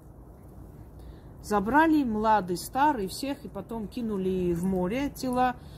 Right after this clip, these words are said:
и они приплыли к греческим островам. Это была очень страшная картина,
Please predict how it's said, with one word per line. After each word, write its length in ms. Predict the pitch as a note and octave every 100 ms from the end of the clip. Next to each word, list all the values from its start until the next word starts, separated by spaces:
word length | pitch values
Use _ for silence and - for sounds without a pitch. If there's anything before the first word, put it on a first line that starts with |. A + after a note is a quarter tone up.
| - - -
и 120 | A3+
они 220 | A#3+ G#3+ -
приплыли 760 | G3 F#3 - A3+ A#3+ A3 G3
к 360 | F3 F3+ F3 E3
греческим 640 | E3+ G#3 G3+ F3+ - F3+
островам. 600 | E3+ - E3 D#3 D3+ D3 E3+
Это 200 | - F#3
была 180 | F3
очень 240 | E3+ E3+ E3
страшная 640 | - F#3 E3+ - E3+ D#3+
картина, 600 | E3+ E3+ - B3+ C#4+